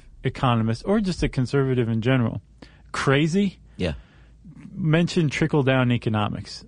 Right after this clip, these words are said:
Speaker 1: Like, call what they call supply-side economics trickle-down economics.
Speaker 2: Yeah.
Speaker 1: It drives them bonkers. There's, like, there's no such thing as trickle-down economics. It's a derisive term. It's, um,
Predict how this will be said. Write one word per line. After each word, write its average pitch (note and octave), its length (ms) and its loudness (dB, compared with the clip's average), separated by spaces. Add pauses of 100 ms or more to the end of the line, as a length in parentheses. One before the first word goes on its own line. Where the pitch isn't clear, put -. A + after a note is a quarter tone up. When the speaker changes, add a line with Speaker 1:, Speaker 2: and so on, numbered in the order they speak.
Speaker 1:
Like, B2 220 -2
call D#3+ 640 0
what C3+ 200 4
they F#3+ 180 4
call C3 280 2
supply-side C3 760 2
economics A2 560 -2
trickle-down G#2+ 560 0
economics. - 680 -8
Speaker 2:
Yeah. G2 220 0 (280)
Speaker 1:
It E3+ 180 2
drives F3 300 2
them C3+ 160 2
bonkers. D3 600 0
There's, C#3+ 300 2
like, C3+ 160 4
there's C3 200 0
no G#3+ 100 4
such F3+ 240 -4
thing E3 200 2
as D3+ 100 2
trickle-down B2+ 500 0
economics. D#3 600 0
It's - 100 -10
a A#2+ 120 2
derisive D3+ 720 2
term. D3 420 0 (380)
It's, C3+ 280 0
um, A#2+ 460 2